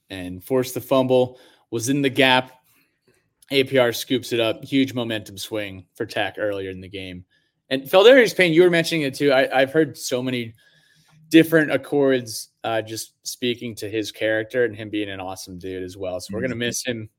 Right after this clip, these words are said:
Speaker 1: next year for sure. But, uh, his impact, uh, was definitely something that will leave a legacy here, uh, with just the way that the defensive line played,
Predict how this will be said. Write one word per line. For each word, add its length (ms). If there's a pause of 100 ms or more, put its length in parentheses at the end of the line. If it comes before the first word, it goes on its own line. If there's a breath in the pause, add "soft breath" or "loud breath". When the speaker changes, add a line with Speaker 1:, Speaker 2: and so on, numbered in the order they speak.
(200)
Speaker 1:
next 400
year 220
for 120
sure. 300
But, 300
uh, 220
his 200
impact, 640 (260)
uh, 240
was 240
definitely 680
something 380
that 140
will 200 (380 loud breath)
leave 200
a 40
legacy 480
here, 360 (100)
uh, 420
with 300 (340)
just 300
the 80
way 180
that 200
the 60
defensive 440
line 260
played, 360